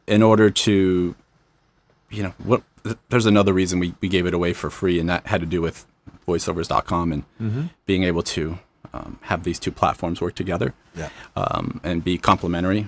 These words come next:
Speaker 1: rather than competitive. So, um, it was, I was okay in,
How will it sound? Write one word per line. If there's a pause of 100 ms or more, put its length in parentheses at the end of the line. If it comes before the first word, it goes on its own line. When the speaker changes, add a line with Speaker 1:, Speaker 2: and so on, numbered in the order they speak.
Speaker 1:
rather
than
competitive.
So, (540)
um, (140)
it
was,
I
was
okay
in,